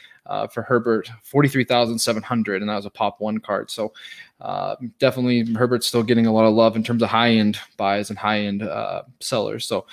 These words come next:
uh, definitely, I think Herbert's still gonna just be a solid quarterback and just, a, you know, he's still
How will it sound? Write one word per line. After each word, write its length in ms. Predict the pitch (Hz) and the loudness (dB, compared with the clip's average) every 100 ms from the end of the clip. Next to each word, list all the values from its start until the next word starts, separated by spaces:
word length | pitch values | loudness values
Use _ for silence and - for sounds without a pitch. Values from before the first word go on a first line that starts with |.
| - - - _ | -20 -20 -20 _
uh, 240 | - - 110 | -14 -10 -2
definitely, 640 | 123 - 117 117 110 110 - | -2 0 0 2 0 -4 -4
I 60 | 165 | 2
think 180 | 180 156 | 4 6
Herbert's 320 | 165 156 - | 4 4 2
still 220 | 156 156 | 2 4
gonna 120 | 143 | 2
just 120 | 139 | 0
be 80 | 147 | 0
a 80 | 135 | 0
solid 340 | - 135 127 | 0 2 0
quarterback 440 | - 135 131 123 123 | 0 0 2 0 -2
and 80 | 117 | -8
just, 120 | 123 | -8
a, 60 | 127 143 - | -12 -16 -16
you 140 | 139 | -12
know, 200 | 123 107 | -8 -8
he's 260 | 113 120 117 | -8 -10 -6
still 320 | 127 120 117 | -2 -2 -2